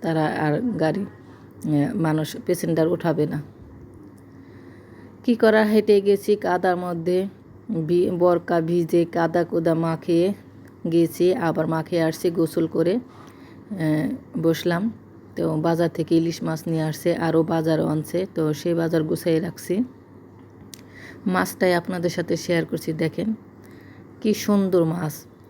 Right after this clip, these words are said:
এখানে এক কেজির উপরে আছে চারটা মাছ, এক কেজির, উম, প্রায় দেড় কেজি।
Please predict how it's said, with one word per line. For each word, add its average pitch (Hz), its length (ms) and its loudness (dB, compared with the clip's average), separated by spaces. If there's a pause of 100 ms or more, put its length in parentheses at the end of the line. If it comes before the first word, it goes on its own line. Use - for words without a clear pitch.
এখানে 214 540 0 (460)
এক 202 120 0 (160)
কেজির 196 240 4
উপরে 190 260 0
আছে 170 280 -2
চারটা 180 400 -4
মাছ, 180 320 -8
এক 196 160 0 (180)
কেজির, 196 360 2 (200)
উম, 180 240 -6 (380)
প্রায় 202 240 2
দেড় 202 280 4
কেজি। 170 240 -4